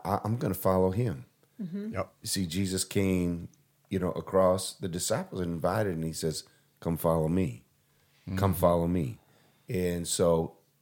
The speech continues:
Speaker 1: being able to move into that place, dealing with the lusts of the flesh, nothing to be afraid of,
Speaker 3: Yep.
Speaker 1: but just,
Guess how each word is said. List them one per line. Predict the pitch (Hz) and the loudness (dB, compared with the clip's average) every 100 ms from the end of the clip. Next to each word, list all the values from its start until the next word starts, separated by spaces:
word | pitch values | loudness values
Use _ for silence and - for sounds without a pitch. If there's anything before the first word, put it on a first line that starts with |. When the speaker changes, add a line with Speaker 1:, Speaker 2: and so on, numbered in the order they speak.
| _ _ _ _ _ - 95 | _ _ _ _ _ -8 0
Speaker 1:
being | 107 120 117 113 | 4 6 6 4
able | 107 117 120 76 57 50 _ _ _ _ _ _ _ - | 4 4 2 0 -4 -8 _ _ _ _ _ _ _ -6
to | 82 | 0
move | 87 98 110 | 2 2 2
into | 113 123 | 0 2
that | 120 120 | 0 2
place, | 78 76 - - - - 73 | 0 0 0 -6 -10 -8 -4
dealing | 87 120 160 156 113 85 71 | 2 6 6 4 2 0 -4
with | 64 50 - _ _ _ _ _ _ _ | -6 -8 -12 _ _ _ _ _ _ _
the | 80 | -2
lusts | 85 95 - | 2 2 2
of | 127 | -4
the | 131 | -4
flesh, | - 151 110 69 - - _ _ _ - | -6 -2 -2 -2 -8 -18 _ _ _ -8
nothing | 73 - 90 | -6 -4 -2
to | 95 | 0
be | 104 | 0
afraid | 104 107 101 73 | 0 2 2 2
of, | 65 - _ _ _ _ - | -4 -14 _ _ _ _ -10
Speaker 3:
Yep. | 85 | -4
Speaker 1:
but | 87 80 | -2 0
just, | 92 101 | 0 -2